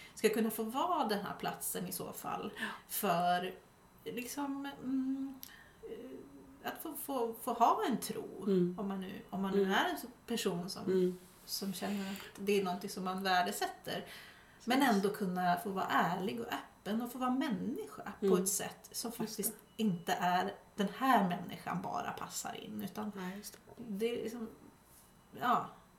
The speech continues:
Speaker 2: Mm.
Speaker 1: Eh, det, det låter ju fantastiskt, tycker jag. Och jag hoppas också, som sagt, att den här podden kan vara, få faktiskt vara ett, eh, redskap för det.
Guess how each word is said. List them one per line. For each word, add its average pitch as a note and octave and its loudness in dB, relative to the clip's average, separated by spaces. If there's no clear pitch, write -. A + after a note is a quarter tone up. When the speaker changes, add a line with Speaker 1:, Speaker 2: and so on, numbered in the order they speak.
Speaker 2:
Mm. F#3+ -4
Speaker 1:
Eh, A3 -4
det, A#3 -2
det G#3+ 0
låter G#3+ -4
ju G#3+ -2
fantastiskt, - -8
tycker - -14
jag. - -6
Och A3+ 8
jag B3 8
hoppas A#3 4
också, E3+ -4
som F#3+ -4
sagt, F3 -10
att E3+ -10
den - -10
här G3+ -6
podden - -8
kan F#3+ -2
vara, D3+ 0
få A#3+ 2
faktiskt G3 0
vara - -4
ett, - -6
eh, F3 -2
redskap F#3 2
för - -4
det. - -6